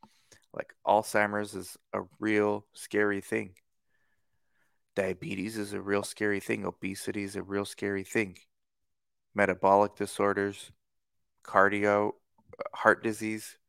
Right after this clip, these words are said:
cancer, right? We need to, rare disease, one out of ten people have a rare disease.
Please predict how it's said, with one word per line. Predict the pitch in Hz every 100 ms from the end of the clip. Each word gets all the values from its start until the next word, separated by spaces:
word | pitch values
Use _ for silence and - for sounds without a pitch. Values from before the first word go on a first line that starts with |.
| _ _ _ _ _ -
cancer, | - 104 107 - 110 117 _ -
right? | 104 107 -
We | 110
need | 110 117 -
to, | 117 104 - _
rare | 104 104 113
disease, | 113 107 113 113
one | 104 104
out | 110
of | 104
ten | - 104
people | 104 107 117
have | 104 104 110
a |
rare | 95 95
disease. | 92 95 117 113 -